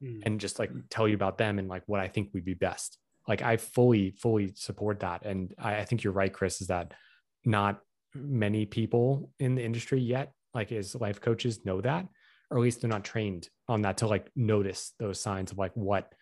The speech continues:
Speaker 2: um, what would be best for someone. I think it comes back to just, like, just knowing in your gut, like, it's a
Speaker 1: Mm.
Speaker 2: feeling that you get, like, but on top of, of course, like, what someone
Speaker 1: Yeah,
Speaker 2: says
Speaker 1: yeah.
Speaker 2: to you. <laughs> Like, if someone says, like, "Yep, I'm depressed," and, like, that's the one thing I wanna work on, it's like, all right, like, I,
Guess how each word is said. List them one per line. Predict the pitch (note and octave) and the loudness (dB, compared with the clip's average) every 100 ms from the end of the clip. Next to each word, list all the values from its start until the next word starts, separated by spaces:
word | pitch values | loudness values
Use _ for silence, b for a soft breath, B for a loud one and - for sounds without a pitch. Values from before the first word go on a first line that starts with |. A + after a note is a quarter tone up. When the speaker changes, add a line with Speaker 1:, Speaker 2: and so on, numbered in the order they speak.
| b b _ - | b b _ 0
Speaker 2:
um, | G#2 F#2 F#2 F#2 _ _ | 2 2 -2 -8 _ _
what | - A2 A2+ | 2 6 6
would | |
be | A2 | 4
best | G2+ G2 B2 - - | 2 2 0 -2 -4
for | - | -4
someone. | - F#2 E2+ | -2 -4 -4
I | F#2+ A#2+ A#2+ | -6 -4 0
think | E3+ E3 | 2 2
it | B2 | 2
comes | A#2 G#2 | 2 2
back | F#2+ G#2 | 0 0
to | - | -4
just, | F#2+ F#2+ - | -4 -4 -2
like, | G2+ F2 - _ _ _ - | -2 -2 -10 _ _ _ -6
just | A#2+ G2+ | -4 2
knowing | G#2+ G#2+ G#2+ | 4 4 4
in | G2+ | 2
your | F#2+ | 0
gut, | F2 F2 - _ _ _ _ - | 0 -2 -2 _ _ _ _ -2
like, | G#2 | 0
it's | F#2+ | 0
a | |
Speaker 1:
Mm. | F#2 | -4
Speaker 2:
feeling | - F#2+ F#2+ B2+ C3+ | -2 0 2 0 0
that | C3+ | 0
you | |
get, | C3 C#3+ E3 _ - | 2 2 0 _ -2
like, | G#2+ - | -2 -2
but | B2+ A2+ A#2+ | -8 -2 0
on | G#2+ | 0
top | G2 A2 G2+ | -2 -4 -2
of, | F#2+ | -4
of | F2 | -4
course, | - G2+ - | -2 -2 -2
like, | G#2 | -4
what | G2+ F#2 | -2 -2
someone | A2 E2+ | -2 -4
Speaker 1:
Yeah, | - | -2
Speaker 2:
says | E2+ G2 | 0 0
Speaker 1:
yeah. | |
Speaker 2:
to | - - | -2 -8
you. | |
<laughs> | - | -2
Like, | A2+ - | 0 0
if | - | 0
someone | B2 G#2 | 2 2
says, | F#2+ G2+ F#2 | 2 -2 -2
like, | F2+ - | -4 0
"Yep, | G2 | 0
I'm | G#2 F#2+ | 0 -4
depressed," | F2+ - F#2+ - F#2+ | -4 0 -2 -2 -6
and, | |
like, | F2+ E2 - B B B - | -4 -4 -10 B B B -2
that's | G2 F#2 | -2 2
the | A2 | 4
one | G2+ F#2+ | 4 4
thing | G2+ | 2
I | |
wanna | F#2+ F#2 | 2 2
work | F#2+ - | 2 0
on, | F#2+ F2+ | -2 -4
it's | F#2+ | -4
like, | F#2 | 0
all | G2+ | 2
right, | G#2 | 2
like, | F2 F2 | 0 -6
I, | A2 G2+ | -4 -4